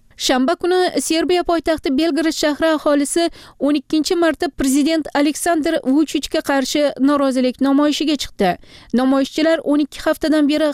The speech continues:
har shanba kuni namoyishga chiqmoqda. Prezident Vuchich esa dekabr oyida ko'chaga besh million odam namoyishga chiqsa ham, ularning birorta talablarini bajarmasligini aytgan.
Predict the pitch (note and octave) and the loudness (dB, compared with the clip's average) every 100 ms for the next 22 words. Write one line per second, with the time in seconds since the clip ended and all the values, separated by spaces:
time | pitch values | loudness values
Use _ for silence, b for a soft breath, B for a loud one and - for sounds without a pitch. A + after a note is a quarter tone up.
0 | - D#4+ D#4 E4 D4+ D#4+ - D#4 C#4+ C4 | 0 0 0 0 0 0 0 2 2 2
1 | C4 B3+ - A#3+ - G#3 G3 A#3 F#3+ B | 2 0 -4 -6 -2 -2 -2 0 -2 B
2 | B B B - B3+ A#3+ C#4 C#4 C4+ D#4 | B B B -4 0 2 0 0 2 0
3 | - D4+ E4 D4+ E4+ F4 B B A#3 C4 | 0 -2 -2 0 0 -2 B B -2 0
4 | D#4+ E4+ F4 C#4+ D4+ D4 E4 E4 - - | 0 2 2 2 2 2 2 0 -2 -4
5 | D#4 E4+ D#4 C#4 C#4+ F4 - F4 E4 E4+ | -2 0 0 0 2 0 0 0 2 0
6 | C#4+ C#4+ D#4+ D4+ D4+ D4+ C#4+ D#4+ C#4+ - | 0 0 2 2 4 2 0 -4 -6 -4
7 | D4+ D4+ D#4 D4 B B - D4 D#4 D4 | -2 2 0 0 B B 0 2 2 2
8 | D4+ B3 D4+ E4+ D4+ D4+ D#4 D4 C#4 C4 | 2 2 0 0 0 -2 0 0 0 0
9 | B3+ C#4 D4 b b A3 C4 C4+ B3+ A#3 | 2 2 0 b b -2 0 0 0 0
10 | A#3 A3 G#3 G3 F#3+ - G#3+ G3 | -2 -2 0 0 -2 -2 -2 -2